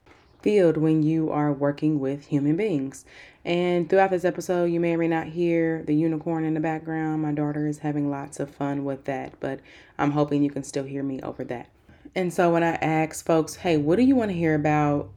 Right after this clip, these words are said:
during this Nurses Week podcast mini episodes that I throw up?"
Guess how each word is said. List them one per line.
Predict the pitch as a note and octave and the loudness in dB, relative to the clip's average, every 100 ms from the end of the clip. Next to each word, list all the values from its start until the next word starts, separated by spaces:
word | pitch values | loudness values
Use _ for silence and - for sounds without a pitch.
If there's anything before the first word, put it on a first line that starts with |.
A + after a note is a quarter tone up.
| - | -8
during | D3 C#3+ C#3+ | 2 4 4
this | C#3+ C#3+ - | 2 -2 -2
Nurses | C#3+ C3+ - C3+ C#3+ | -2 -2 -4 -6 -4
Week | C#3+ C#3+ C#3 - | 0 0 0 -6
podcast | - C#3+ C#3 C#3 C#3+ C#3 C#3 C#3 - - | -4 -2 -2 -2 -4 -2 -2 -4 -8 0
mini | C#3+ C#3+ C#3 C3+ C3+ | 2 4 4 0 -2
episodes | - C3 B2+ A#2 A#2 | -4 -2 -2 -2 -4
that | A#2+ | -4
I | B2+ - - - | -2 -6 -10 -4
throw | B2+ C3 | 0 2
up?" | A#2 - | 0 -4